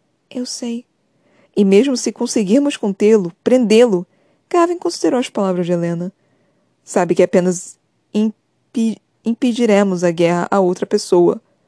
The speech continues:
a quem quer que um dia governe estas terras." "Esta guerra," disse Helena em voz baixa,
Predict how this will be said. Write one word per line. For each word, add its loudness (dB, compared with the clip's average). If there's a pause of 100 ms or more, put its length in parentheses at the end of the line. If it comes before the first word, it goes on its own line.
(300)
a -4
quem 0
quer 0
que -8
um 0
dia 2
governe 0
estas -8
terras." -10 (1200)
"Esta -8
guerra," -8 (300)
disse -6
Helena -6
em -4
voz -4
baixa, -10